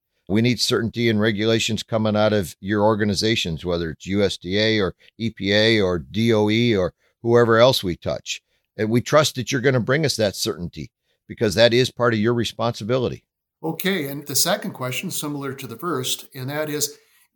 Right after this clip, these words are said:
Speaker 2: you talked about next week you're gonna be on a plane again, and as president of this organization, you're gonna be on a lot of planes. So let's say you sit down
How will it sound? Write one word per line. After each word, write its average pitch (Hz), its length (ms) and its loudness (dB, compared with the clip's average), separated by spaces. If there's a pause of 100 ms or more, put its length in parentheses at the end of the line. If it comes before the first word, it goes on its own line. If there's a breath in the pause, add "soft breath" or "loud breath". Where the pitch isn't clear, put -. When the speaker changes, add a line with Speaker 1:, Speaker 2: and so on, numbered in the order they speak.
(140)
Speaker 2:
you 170 400 -4
talked 147 300 -2
about 139 280 -6
next 151 280 -6
week 143 220 -8
you're 123 100 -12
gonna 131 160 -8
be 127 420 -10
on 127 160 -6
a 127 40 -8
plane 135 340 -8
again, 135 380 -6
and 120 220 -8
as 120 220 -6
president 135 500 -8
of 123 100 -10
this 135 200 -4
organization, 131 680 -8
you're 151 100 -6
gonna 170 180 -2
be 165 140 -6
on 156 180 -4
a 139 60 -8
lot 143 220 -4
of - 100 -12
planes. 143 560 -8
So 147 320 -2
let's 214 260 0
say 208 140 -4
you 175 100 -2
sit - 220 -2
down 170 440 -4